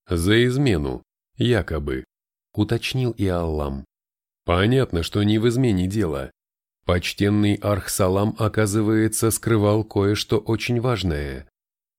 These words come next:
Надежные люди мне поведали, что в Шуду некий контрабандист передал ему груз для доставки в Дабур,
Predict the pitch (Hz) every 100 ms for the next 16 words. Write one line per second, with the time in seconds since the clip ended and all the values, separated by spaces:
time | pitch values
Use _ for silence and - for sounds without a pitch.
0 | _ 95 90 85 95 90 95 92 92 101
1 | 101 101 101 98 92 90 104 104 104 101
2 | 101 - _ - 120 - - 139 127 123
3 | 123 120 123 107 117 107 113 107 107 104
4 | 120 - - 113 110 107 113 113 107 107
5 | 107 95 113 107 107 113 107 - 101 95
6 | - 107 101 113 107 90 -